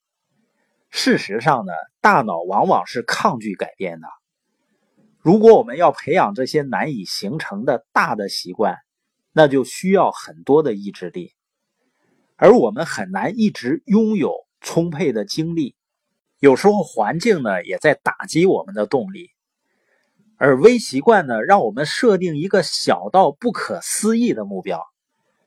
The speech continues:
只需要消耗极小的意志力，就能够让大脑以低成本启动。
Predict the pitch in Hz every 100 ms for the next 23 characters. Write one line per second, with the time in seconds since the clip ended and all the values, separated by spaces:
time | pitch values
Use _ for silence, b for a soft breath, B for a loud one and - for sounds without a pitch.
0 | _ _ _ _ 139 135 - 247 190 -
1 | 208 202 214 139 - 139 220 214 107 85
2 | 107 135 127 104 95 101 - _ _ _
3 | _ - 254 147 120 143 120 117 113 143
4 | 104 82 87 113 101 - - 208 220 -
5 | 110 143 127 120 - - - 95 -